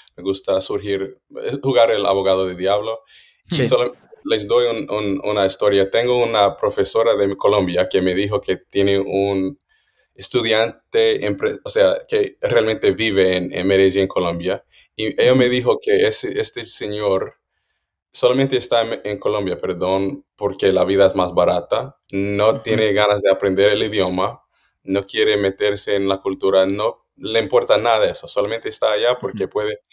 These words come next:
Speaker 1: aumentar su estilo de vida.
Speaker 2: Sí.
Speaker 1: Y su respuesta cuando ella le dice como, "¿Por qué no tratas de, o sea, aprender de nuestra cultura y aprender a-, nuestro idioma?". Él, su respuesta siempre es que, "Pues estoy acá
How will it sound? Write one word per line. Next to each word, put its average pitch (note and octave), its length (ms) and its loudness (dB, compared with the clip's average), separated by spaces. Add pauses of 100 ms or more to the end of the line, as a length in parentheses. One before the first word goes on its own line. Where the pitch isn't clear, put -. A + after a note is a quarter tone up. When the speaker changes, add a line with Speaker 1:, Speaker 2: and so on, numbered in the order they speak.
(120)
Speaker 1:
aumentar F#2+ 500 -2
su G2 180 -4
estilo F#2 300 -4
de F2 100 -6
vida. F2+ 380 -4 (680)
Speaker 2:
Sí. A2 220 -10
Speaker 1:
Y - 100 -6
su C3 160 4
respuesta A#2+ 600 2
cuando G2 340 -2
ella A2 220 2
le G#2 140 2
dice G2+ 300 -4
como, F#2+ 260 -4
"¿Por F#2+ 180 -12
qué D3+ 160 -4
no D#3+ 260 -2
tratas C#3+ 360 0
de, B2+ 240 -2 (480)
o - 100 -18
sea, A2+ 120 2
aprender A2+ 420 0
de A2 120 2
nuestra G2+ 300 2
cultura G#2+ 540 2
y G2 60 6
aprender F#2 400 0
a-, G#2 200 4
nuestro G2+ 360 -2
idioma?". G2 760 -2
Él, A2 240 0
su B2 240 0
respuesta A#2+ 460 2
siempre G2+ 400 -2
es G2 100 -8
que, F#2+ 260 -4 (380)
"Pues C#3 340 0
estoy C3 600 0
acá G2 540 -2